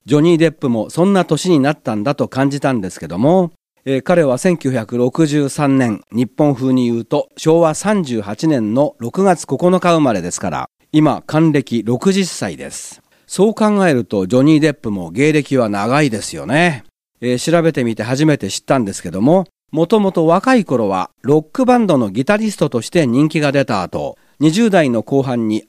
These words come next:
あのニコラス・ケイジと知り合って、俳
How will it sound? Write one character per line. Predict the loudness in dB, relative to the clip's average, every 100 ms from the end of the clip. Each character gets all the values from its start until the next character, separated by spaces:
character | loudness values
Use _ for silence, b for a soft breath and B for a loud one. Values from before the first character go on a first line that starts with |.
| -2
あ | 0
の | 2 0
ニ | -2
コ | 2
ラ | 2 2
ス・ | -2
ケ | 0 0
イ |
ジ | 0
と | -6 -8
知 | -4
り | -2 -2
合 |
っ |
て、 | -4 -10 -12 -14 _ _
俳 | 0